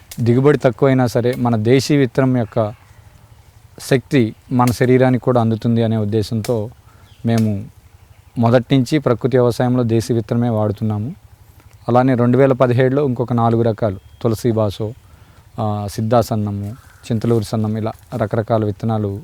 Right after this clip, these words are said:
వేసుకొని మంచి దిగుబడి, అంటే తొమ్మిది బస్తాలు వచ్చినాయి. రెండో సంవత్సరానికి పెరిగింది దిగుబడి కూడా. ఇప్పుడు రెండు వేల పద్దెనిమిదిలో, ఆ, ఈ దేశీ విత్తనాన్ని ఎక్కువ మొత్తంలో అభివృద్ధి చేయాలనే ఒక సంకల్పంతో మేము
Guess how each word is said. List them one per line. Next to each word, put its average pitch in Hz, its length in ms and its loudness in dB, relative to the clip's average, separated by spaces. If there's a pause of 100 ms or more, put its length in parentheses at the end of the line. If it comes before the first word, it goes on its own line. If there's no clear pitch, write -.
(140)
వేసుకొని 110 520 -2 (640)
మంచి 113 260 -2
దిగుబడి, 113 360 2
అంటే 110 180 -4
తొమ్మిది 120 320 0
బస్తాలు 117 360 0
వచ్చినాయి. 110 320 -4
రెండో 117 260 0
సంవత్సరానికి 117 500 -4
పెరిగింది 104 460 -4
దిగుబడి 101 360 -6
కూడా. 104 260 -10 (600)
ఇప్పుడు 143 220 2
రెండు 131 240 4
వేల 156 180 4
పద్దెనిమిదిలో, 127 720 2 (1080)
ఆ, 110 340 -2 (280)
ఈ 120 180 2
దేశీ 131 400 4
విత్తనాన్ని 127 640 2 (200)
ఎక్కువ 160 300 0
మొత్తంలో 151 400 2
అభివృద్ధి 131 320 2 (100)
చేయాలనే 123 340 2
ఒక 113 160 -2
సంకల్పంతో 117 840 -2 (920)
మేము 110 460 -2